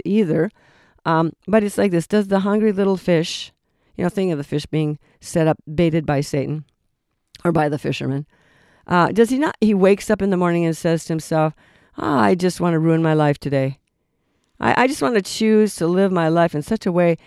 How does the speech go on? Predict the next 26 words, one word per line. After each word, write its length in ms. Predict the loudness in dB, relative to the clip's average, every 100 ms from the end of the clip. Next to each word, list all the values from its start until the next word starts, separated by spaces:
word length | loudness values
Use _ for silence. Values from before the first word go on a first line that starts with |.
| _ _
that 120 | 2
I 100 | 4
will 160 | 4 2 0
end 260 | -2 2
up 220 | 2 2
in 200 | -2 -4
somebody's 400 | -2 -2 -2 -2
frying 340 | -4 -4 -2 -4
pan 340 | -4 -4 -4 -8 _ _ _
by 120 | -4
the 120 | -4
end 120 | -4 -4
of 80 |
the 60 | -6
day." 280 | -8 -10 -14 _ _ _ _ 2
That 180 | 4
is 180 | 4 2
not 320 | 2 2 0
the 80 | 0
way 160 | 4 6
we 120 | 6
live 200 | 4 2
our 100 | 2
lives. 300 | 2 0 0
We 120 | 0
don't, 280 | 2 4 4